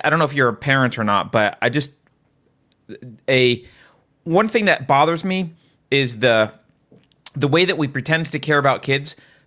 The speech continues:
um, and pretend to respect kids, but also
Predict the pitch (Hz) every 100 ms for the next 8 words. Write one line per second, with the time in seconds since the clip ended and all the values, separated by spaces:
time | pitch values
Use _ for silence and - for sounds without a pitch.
0 | _ - 113 110 104 104 - 120 113 98
1 | _ - 120 147 151 131 110 - 135 -
2 | 185 151 135 - 135 156 - 151 123